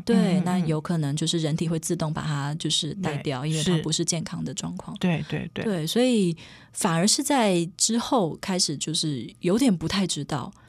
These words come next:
Speaker 2: 嗯哼。
Speaker 1: 我要怎么去面对自己的这个情绪，然后
Speaker 2: 对。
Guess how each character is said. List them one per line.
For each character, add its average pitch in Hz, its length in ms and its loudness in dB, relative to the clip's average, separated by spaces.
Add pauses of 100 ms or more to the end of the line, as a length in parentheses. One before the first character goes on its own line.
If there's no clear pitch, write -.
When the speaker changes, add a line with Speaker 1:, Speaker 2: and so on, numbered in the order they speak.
(120)
Speaker 2:
嗯 196 120 8
哼。 196 120 6
Speaker 1:
我 190 60 6
要 196 120 2
怎 196 120 -4
么 139 140 -4
去 - 100 -2
面 175 220 2
对 165 160 0
自 170 140 -2
己 - 180 -2
的 151 140 -2
这 175 120 0
个 160 120 -2
情 110 260 -2
绪， - 220 -4
然 123 100 -4
后 185 120 2
Speaker 2:
对。 151 180 0